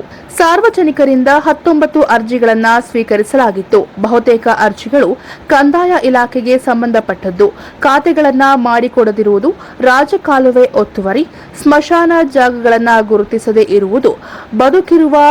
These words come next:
ವ್ಯಕ್ತಿಯ ನಿವೇಶನ ಜಾಗವನ್ನ ಮತ್ತೊಬ್ಬರ ಹೆಸರಿಗೆ ಮಾಡಿರುವುದು, ಹೀಗೆ ಹಲವಾರು ಸಮಸ್ಯೆಗಳ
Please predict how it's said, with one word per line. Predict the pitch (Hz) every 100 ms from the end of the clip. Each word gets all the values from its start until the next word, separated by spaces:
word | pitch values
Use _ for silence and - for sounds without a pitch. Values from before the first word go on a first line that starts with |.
| 311
ವ್ಯಕ್ತಿಯ | 233 226 - 240 254 262 269
ನಿವೇಶನ | 226 226 240 254 254 247 226
ಜಾಗವನ್ನ | 226 202 208 220 269 202 349 - - - -
ಮತ್ತೊಬ್ಬರ | 240 294 - 339 330 311
ಹೆಸರಿಗೆ | 262 269 262 254 254 262
ಮಾಡಿರುವುದು, | 233 202 202 196 202 220 139 - - -
ಹೀಗೆ | 285 262 294
ಹಲವಾರು | 277 277 269 277 285 294
ಸಮಸ್ಯೆಗಳ | 294 262 254 - 254 240